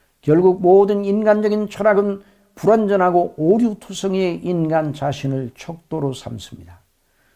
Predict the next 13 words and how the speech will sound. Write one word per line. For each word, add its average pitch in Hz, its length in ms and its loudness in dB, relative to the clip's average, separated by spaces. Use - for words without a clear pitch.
철학자들은 165 760 0
절대적 170 560 0
표준 190 300 -4
없이 185 360 -2
자기의 175 500 0
이성의 165 580 -4
가늠자를 139 840 -2
따라서 117 460 -8
사물을 240 600 2
연구하고 208 520 2
진리를 170 560 -4
찾아내려고 135 760 -6
합니다. 95 480 -18